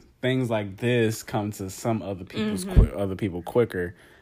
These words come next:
Speaker 1: And, I mean, they've been doing certain things a little bit longer.
Speaker 2: Yeah.
Speaker 1: I mean, I mean, it, I feel like this numbers could be just a little bit off because we know people who went to school and still work for themselves.
Speaker 2: Yeah.
Speaker 1: Shout out to Chef D.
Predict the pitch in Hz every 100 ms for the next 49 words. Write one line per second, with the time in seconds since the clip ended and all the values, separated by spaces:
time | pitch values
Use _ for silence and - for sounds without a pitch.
0 | _ 98 104 104 98 92 95 - 107 110
1 | 107 101 104 98 104 101 95 - 107 92
2 | 98 98 95 92 92 92 90 87 85 95
3 | 104 92 87 87 240 339 339 180 _ _
4 | _ - 101 95 90 87 110 - 131 147
5 | 135 127 _ - 139 110 - - - -
6 | - - - - _ _ _ - - 170
7 | 151 107 107 104 110 104 98 90 - -
8 | 139 127 120 113 - 101 - 58 113 156
9 | 170 160 170 170 160 160 165 - - -
10 | - 110 113 117 131 123 110 127 107 107
11 | 98 101 92 95 - 160 175 139 131 131
12 | _ _ _ _ - 113 113 117 107 101
13 | 98 - 92 92 95 80 67 - - -
14 | 151 143 143 - 101 101 107 113 110 123
15 | 123 120 220 226